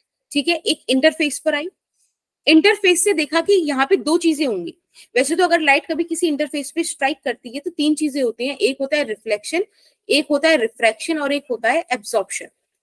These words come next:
ठीक है। फिलहाल हम consider करते हैं कि हम, हम दो phenomena consider करते हैं, reflection और refraction।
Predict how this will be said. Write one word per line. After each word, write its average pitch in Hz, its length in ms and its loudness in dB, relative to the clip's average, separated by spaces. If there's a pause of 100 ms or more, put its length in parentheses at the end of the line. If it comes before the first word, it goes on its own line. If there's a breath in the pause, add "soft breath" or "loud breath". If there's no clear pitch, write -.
(420)
ठीक 302 140 2
है। 359 100 4 (480)
फिलहाल 320 240 4
हम 403 100 4
consider 302 400 0
करते 285 260 -2
हैं 302 80 -4
कि 359 80 -4
हम, 277 180 -2
हम 277 440 -4
दो 277 160 -2
phenomena 262 400 -2
consider 254 420 -6
करते 233 240 -4
हैं, 302 60 -2
reflection 247 480 -4
और 277 100 -4
refraction। - 500 -12